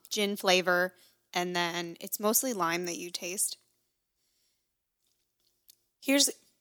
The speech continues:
Speaker 2: yeah, that is dangerous.
Speaker 1: <laughs> It's too limey almost.
Speaker 2: No. The
Speaker 1: Uh-oh.
Speaker 2: issue is, you're right. That's probably why I like it, because I don't really taste the
Speaker 1: <laughs> Yeah.
Speaker 2: gin. <laughs>
Speaker 1: Any cocktail where you can't, like, smell it, basically.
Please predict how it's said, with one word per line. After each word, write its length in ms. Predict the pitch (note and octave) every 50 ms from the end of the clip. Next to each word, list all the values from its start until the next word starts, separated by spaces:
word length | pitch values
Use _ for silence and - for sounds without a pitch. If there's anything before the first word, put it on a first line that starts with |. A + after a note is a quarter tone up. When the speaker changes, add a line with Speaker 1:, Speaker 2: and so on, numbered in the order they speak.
| _ _
Speaker 2:
yeah, 380 | G3+ G3 G3 G#3 A3 A3 G#3 - - - G3 G3
that 240 | G3+ G3+ G#3+ A3 A3
is 160 | G#3+ G#3 G3
dangerous. 880 | - - F3+ F3+ F3 F3 - - - - - - C#4 - - - - - - - - - - - -
Speaker 1:
<laughs> 100 | D#4+ D4 - - - -
It's 200 | B3+ - - -
too 280 | - - D4+ D4 D#4
limey 420 | C#4+ B3+ A3 G3 G3+ G3 F#3 F3+ F3+
almost. 560 | - - F3+ F3 D#3+ - - - - - - _ _ _ _ _ _ _ _ -
Speaker 2:
No. 500 | G#3+ A#3+ C4+ C#4+ C4 G#3+ F#3+ F3+ F3+ F#3+ F#3+ _ _ _ _ _ _ _ _ _ _ -
The 80 | - G#3
Speaker 1:
Uh-oh. 100 | - -
Speaker 2:
issue 320 | D4 D4 - - B3 G#3+ G3+
is, 400 | G3 F#3+ F#3+ F#3+ G#3 - - - - _ _ _ _ _ _ _ _ _ _ _ _ _ _ -
you're 140 | G#3 G3+
right. 340 | G3 G#3 G#3 F#3+ - - - - - - - -
That's 280 | G3+ G3 G#3 A3 - -
probably 160 | B3 A#3+ A3 G3
why 160 | G3 F3+ F3+
I 60 | F#3
like 280 | F#3 F3+ G3 F#3+ F#3 -
it, 120 | - -
because 180 | - G3+ G3 G3
I 60 | G3+
don't 160 | G3 F#3+ -
really 160 | G3+ G3+ A3
taste 320 | - - A3+ A3+ A#3 - D#4+
the 100 | F#4 -
Speaker 1:
<laughs> 40 |
Yeah. 280 | - C#5+ - - - -
Speaker 2:
gin. 80 | E4+ - - - - A#4+ - - G#4 F#4+ F4+ - - E4 D4+ - - - -
<laughs> 140 | - - -
Speaker 1:
Any 180 | F4+ A4+ C#5+ C#5
cocktail 460 | G#4+ - E4 E4 - G#4+ E4+ F4 E4
where 80 | D4+
you 200 | C#4+ C#4 C4+ C#4+
can't, 460 | - - - C#4+ C#4 C#4 C#4+ C#4 - B3+
like, 220 | C4+ C4 A#3+ -
smell 580 | - - - - - - B3+ A#3 A#3 A3+ B3+ C#4
it, 140 | C#4+ C4+
basically. 440 | C#4 D4 D4 D4+ D4+ E4 - F4 F4